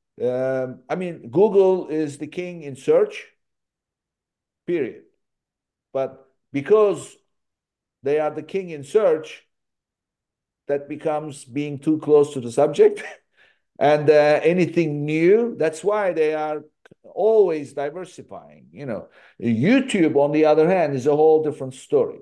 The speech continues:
Now, YouTube may actually take, because a lot of the searches happen in YouTube. And frankly, a lot of the search results that render YouTube,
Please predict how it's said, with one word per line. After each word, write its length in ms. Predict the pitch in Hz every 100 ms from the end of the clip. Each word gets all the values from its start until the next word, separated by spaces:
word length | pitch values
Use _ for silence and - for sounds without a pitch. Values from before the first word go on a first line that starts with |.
| _
Now, 120 | - 117
YouTube 580 | 120 214 226 196 165
may 220 | 139 147 143
actually 480 | 160 - 139 135
take, 380 | 127 - 139 135
because 360 | 147 139 151 151 _ _ _
a 60 | 135
lot 180 | 185 196
of 80 |
the 80 | 151
searches 640 | 139 185 196 - 147 135
happen 400 | 131 139 139 151
in 140 | 143 139
YouTube. 420 | 214 247 - - - -
And 180 | 139 135
frankly, 380 | 202 226 190
a 100 | 143
lot 220 | 143 170 180
of 80 |
the 60 | 151
search 360 | - 208 254 220
results 540 | 151 131 110 95 _ _ _ _ _ -
that 180 | 139 120
render 480 | 143 240 269 190 170
YouTube, 640 | 139 143 147 143 131 101